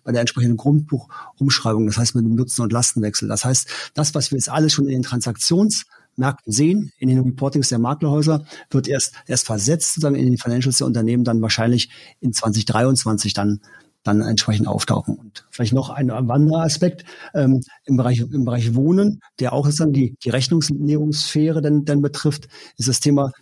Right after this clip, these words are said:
der Bewertungserträge, die wir in den letzten Jahren nicht nur bei kapitalmarktorientierten Wohnungsbaugesellschaften, sondern auch anderen Immobilienunternehmen gesehen haben.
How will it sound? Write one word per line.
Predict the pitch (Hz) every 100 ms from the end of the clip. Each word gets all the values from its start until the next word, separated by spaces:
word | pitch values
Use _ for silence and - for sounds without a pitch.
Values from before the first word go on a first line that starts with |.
| _ 127
der |
Bewertungserträge, | 117 123 160 185 - - 170 175
die | 135 131
wir | 143
in | 135
den | 120
letzten | 143 - 143
Jahren | 127 143 143
nicht | 131 147
nur | 156 151 147 - - _
bei | 127 123 120 -
kapitalmarktorientierten | - 113 123 135 135 127 135 120 135 120 113
Wohnungsbaugesellschaften, | 156 165 165 151 156 147 151
sondern | 123 117
auch |
anderen | 143 147
Immobilienunternehmen | 151 139 117 151 156 147 139 127 147 143
gesehen | 123 143 139
haben. | 139 143 139